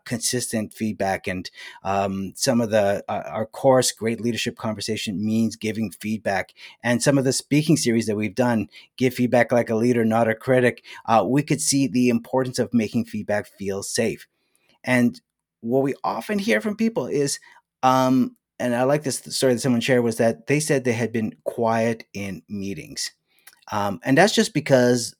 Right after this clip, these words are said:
they basically were more of an introverted person. They didn't quite feel the confidence to speak up.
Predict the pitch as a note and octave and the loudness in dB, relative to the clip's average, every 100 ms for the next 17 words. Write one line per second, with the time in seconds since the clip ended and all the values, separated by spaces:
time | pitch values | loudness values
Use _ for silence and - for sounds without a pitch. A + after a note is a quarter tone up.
0 | - A2+ G2 A2 B2 A2+ G2+ F#2+ G2 G2 | -8 -6 -4 -6 -4 -4 -4 -4 -4 -4
1 | G#2 G2 F#2+ F#2+ A2 A2 F#2+ F#2+ F#2 F#2 | -6 -8 -8 -10 -10 -10 -8 -8 -8 -10
2 | F2 G#2 G2+ A#2+ B2+ - A#2+ A#2+ G#2+ - | -8 -8 -4 0 0 0 -4 -2 -6 -4
3 | G#2 G#2 G#2 - - - - D#2+ - | -6 -6 -10 -6 -8 -8 -8 -10 -10